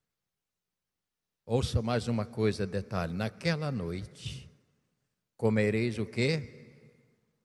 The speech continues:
A carne assada no fogo,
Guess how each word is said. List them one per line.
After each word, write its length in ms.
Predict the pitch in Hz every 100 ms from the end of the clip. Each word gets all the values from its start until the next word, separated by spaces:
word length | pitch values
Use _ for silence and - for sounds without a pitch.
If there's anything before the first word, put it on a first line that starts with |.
| _
A 140 | 95 85
carne 680 | - 98 113 147 156 165 143 - - _ _ _ _ _ _
assada 600 | 98 95 - 110 107 92
no 100 | 90
fogo, 560 | - 110 123 156 160